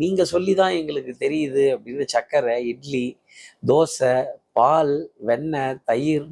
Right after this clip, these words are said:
மோர், இது போன்ற பொருட்களை ஒரு கை பார்க்க வேண்டிய தருணம்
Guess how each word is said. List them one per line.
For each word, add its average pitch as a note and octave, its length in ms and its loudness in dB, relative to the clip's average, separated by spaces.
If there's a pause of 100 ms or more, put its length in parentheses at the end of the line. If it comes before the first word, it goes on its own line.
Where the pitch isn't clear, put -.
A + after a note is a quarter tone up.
(120)
மோர், C#3+ 260 2 (460)
இது D3+ 120 2
போன்ற C3+ 320 -2
பொருட்களை E3 400 0
ஒரு C3 160 0
கை E3 180 2 (160)
பார்க்க D#3+ 360 2
வேண்டிய B2+ 280 -2
தருணம் B2+ 500 -4